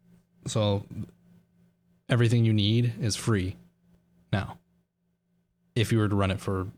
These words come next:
one of those services. There's some, a, a couple of, like, proprietary things that there's no other alternative to that they haven't open sourced yet. So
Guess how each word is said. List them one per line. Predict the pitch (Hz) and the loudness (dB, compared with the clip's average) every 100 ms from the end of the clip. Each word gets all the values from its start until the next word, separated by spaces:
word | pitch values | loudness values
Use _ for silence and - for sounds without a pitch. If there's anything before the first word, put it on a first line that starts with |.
| - | -8
one | 110 | -4
of | 101 | -4
those | 92 - | -4 -6
services. | 101 92 92 98 - | -6 -6 -8 -8 -2
There's | 110 107 | 0 2
some, | 131 117 110 104 - - - _ _ _ - | 2 4 2 -2 -6 -20 -20 _ _ _ -8
a, | 127 131 | -6 -4
a | |
couple | 117 127 117 113 | 0 2 2 2
of, | 104 | 2
like, | 98 | -2
proprietary | - - 110 104 107 | -2 0 0 0 -2
things | 110 107 101 | 0 0 -2
that | 101 | -2
there's | 101 | -2
no | 107 | 0
other | 107 104 | 0 0
alternative | 98 - 113 101 101 | -2 0 0 0 -2
to | - 107 98 98 - _ _ _ _ | -2 0 0 -2 -8 _ _ _ _
that | - 107 | -6 -2
they | |
haven't | 107 104 | 0 0
open | 101 104 | 0 -2
sourced | 104 98 - | -4 -4 -2
yet. | 98 95 | -4 -2
So | - 98 95 | -2 -2 -2